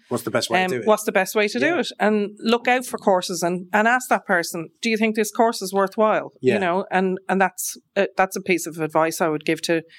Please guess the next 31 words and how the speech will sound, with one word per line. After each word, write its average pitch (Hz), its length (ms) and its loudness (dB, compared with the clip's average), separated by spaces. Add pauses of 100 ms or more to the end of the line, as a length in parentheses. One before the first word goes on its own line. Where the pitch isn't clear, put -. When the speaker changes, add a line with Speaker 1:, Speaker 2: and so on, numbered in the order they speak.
(140)
Speaker 2:
I, 180 180 2
I 175 80 -2
give 185 240 0
to 180 160 0
people 185 340 0
all 185 140 2
the 185 80 -6
time 220 300 2
currently. 156 440 -2 (200)
Speaker 1:
So 175 100 2
it 156 80 -2
kind 190 180 4
of 180 60 0
really 180 180 2
goes 135 200 0
back 131 160 -2
to 127 80 -4
that 117 140 0
mentoring 113 640 -2
element 98 200 -8
Speaker 2:
Total. 165 460 0 (260)
Speaker 1:
and, 127 120 2
and 123 100 0
leaning 135 420 2
on 123 160 0
those 120 220 0
individuals 113 720 0
that 113 160 -4
have 110 140 -2
already 117 320 2
Speaker 2:
Yeah. 107 40 -8